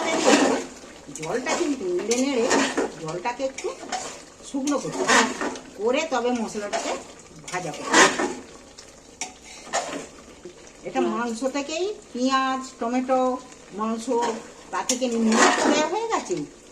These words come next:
Speaker 1: জলটা যে বেরিয়েছে, এবার কষতে কষতে এই জলটাকে মারতে হবে, নেড়ে আবারও জল দিয়ে তবে সেদ্ধ করতে হবে। প্রথমে তো মারি, ভাজতে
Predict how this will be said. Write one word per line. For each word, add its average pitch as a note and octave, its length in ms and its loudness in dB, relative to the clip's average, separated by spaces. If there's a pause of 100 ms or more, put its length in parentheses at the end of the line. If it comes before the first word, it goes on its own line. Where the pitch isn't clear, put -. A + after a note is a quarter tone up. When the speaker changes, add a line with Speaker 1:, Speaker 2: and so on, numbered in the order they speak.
(140)
Speaker 1:
জলটা A3 360 -2
যে C#4 140 -2
বেরিয়েছে, A3+ 380 0 (160)
এবার A#3 160 -2 (100)
কষতে A3 360 -4
কষতে D4 280 -6 (420)
এই F#3 60 0 (100)
জলটাকে A3+ 400 -2 (140)
মারতে - 320 -4
হবে, - 140 -6 (680)
নেড়ে C4 260 2 (280)
আবারও C4 260 6 (100)
জল F3+ 120 0 (120)
দিয়ে C#4 160 -2 (320)
তবে D#3 240 -4
সেদ্ধ - 200 -10
করতে - 180 0
হবে। - 240 4 (200)
প্রথমে D4 380 -2
তো G#4+ 40 0 (120)
মারি, D#4 220 2 (260)
ভাজতে F#3 340 -2